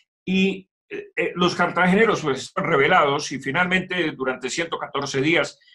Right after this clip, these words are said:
ocurre el asedio hacia Cartagena y Pablo Morillo deja escapar un grupo <clears throat> de rebeldes, entre ellos María Antonia, la hermana de Bolívar, y ella huye hacia, hacia Jamaica y luego se,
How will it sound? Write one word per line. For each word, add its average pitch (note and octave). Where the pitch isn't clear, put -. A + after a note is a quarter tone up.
ocurre E3
el C3+
asedio D#3+
hacia A#2+
Cartagena D#3
y D#3+
Pablo A3+
Morillo F#3+
deja F#3
escapar D3
un F3
grupo E3+
<clears throat> -
de D3+
rebeldes, C#3
entre C3
ellos -
María C3+
Antonia, E3+
la B2
hermana C#3+
de F3+
Bolívar, D3
y C3+
ella E3+
huye E3
hacia, A#2+
hacia A2+
Jamaica D#3+
y D3+
luego C#3+
se, A2+